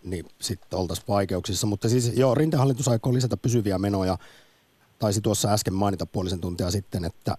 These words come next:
yhdellä pilkku kahdellakymmenelläkolmella miljardilla eurolla, mutta edelleen tämä, mistä nyt moni on toisaalta hattua nostanut, on se, että nyt taas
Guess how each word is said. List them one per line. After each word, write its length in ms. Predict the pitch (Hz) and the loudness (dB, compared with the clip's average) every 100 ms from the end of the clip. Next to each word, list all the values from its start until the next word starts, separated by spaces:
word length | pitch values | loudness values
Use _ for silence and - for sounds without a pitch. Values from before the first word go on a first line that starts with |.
| - | 2
yhdellä 340 | 120 110 98 | 2 4 0
pilkku 240 | 98 95 - | -2 -6 -2
kahdellakymmenelläkolmella 960 | 110 104 92 82 90 - 117 101 87 82 - | 0 2 0 -2 -6 -2 0 0 -2 -8 -6
miljardilla 640 | 104 104 101 95 87 87 90 - | -2 0 2 0 -2 -4 -6 0
eurolla, 360 | 156 180 135 113 | 4 4 4 4
mutta 320 | 110 - 120 - - - - _ _ _ _ | 2 0 -2 -2 -20 -20 -20 _ _ _ _
edelleen 460 | 170 185 156 113 92 | 0 2 4 2 4
tämä, 240 | 165 131 | 4 6
mistä 320 | 120 117 - | 4 2 2
nyt 100 | 135 - | 0 2
moni 240 | 151 143 | 4 6
on 140 | 120 120 | 4 4
toisaalta 380 | 139 127 127 131 | 4 4 4 2
hattua 340 | 151 - 113 | 2 0 2
nostanut, 440 | 120 113 107 98 | 2 2 0 0
on 120 | 101 95 | 0 2
se, 140 | 107 | 0
että 220 | 90 101 - | 0 -4 -2
nyt 200 | 123 127 - _ | -2 -2 -10 _
taas 500 | - 120 110 - - | -4 -2 -2 -4 -6